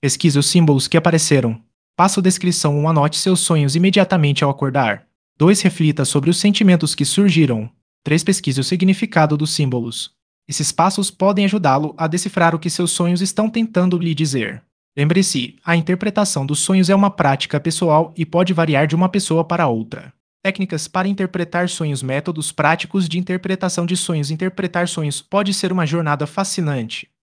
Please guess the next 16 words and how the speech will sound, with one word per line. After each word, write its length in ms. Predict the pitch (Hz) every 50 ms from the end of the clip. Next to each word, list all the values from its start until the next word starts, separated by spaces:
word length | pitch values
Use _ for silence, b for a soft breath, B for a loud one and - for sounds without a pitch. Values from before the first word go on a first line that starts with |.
| _ _ -
Você 180 | - - 143
pode 260 | 131 - 180 196 185 196
usar 240 | 180 151 151 156
algumas 380 | 160 160 151 170 180 185 180 -
técnicas 480 | - 180 170 - 185 165 160 165 156 -
práticas 560 | - 156 143 143 151 - 185 - 165 - -
para 220 | - 165 156 156
entender 380 | 175 180 - 170 151 143 156 165
melhor 340 | 175 180 175 165 170 185 185
o 40 |
que 140 | 180 - 156
suas 280 | - - - 196 214 196
experiências 600 | 208 - - 226 214 202 156 143 139 170 151 156
noturnas 520 | 170 175 170 - 190 196 180 185 175 -
podem 360 | - _ - 202 202 202 214
significar. 840 | 202 202 - 196 202 208 202 202 196 196 - 165 131 113 107 - -